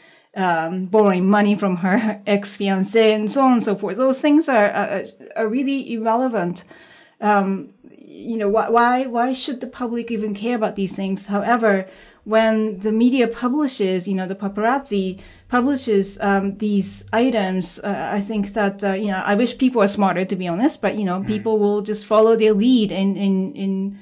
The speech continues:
Speaker 1: um, you know, what we call bashing here in Japan, you know, on, on criticism and, and cyberbullying.
Speaker 2: I wonder what the percentages actually are, because I think you do hear a number of people who watch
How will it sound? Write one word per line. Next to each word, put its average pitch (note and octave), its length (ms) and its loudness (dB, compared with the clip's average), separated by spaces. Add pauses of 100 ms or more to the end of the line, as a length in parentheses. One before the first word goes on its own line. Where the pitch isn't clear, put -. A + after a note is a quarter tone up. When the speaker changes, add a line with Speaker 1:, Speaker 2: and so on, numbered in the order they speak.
(440)
Speaker 1:
um, G3 560 2
you G#3+ 120 -4
know, G#3 60 -2
what G3+ 120 0
we G3+ 100 0
call G3+ 160 0
bashing F#3+ 560 2
here G3 200 4
in F3+ 100 2
Japan, F3+ 520 -2
you F3 80 -8
know, F#3 360 -4
on, G3+ 180 -8
on G3+ 240 -4
criticism G3+ 680 -2
and, F3+ 200 -6
and F3+ 180 -6
cyberbullying. F#3+ 800 -2 (1500)
Speaker 2:
I F#3 60 2
wonder D#4 400 -8
what G#3+ 240 -6
the F3 80 -10
percentages D3 600 -10
actually B2 420 -2
are, A#2 300 -2
because - 260 -18
I A#2+ 100 -4
think C3 300 -12
you B2+ 80 -12
do D#3+ 240 -12
hear D#3 340 -4
a A#2+ 60 0
number A#2 460 -6
of G#2+ 140 -12
people G#2+ 320 -14
who A2 120 -16
watch G#2+ 500 -2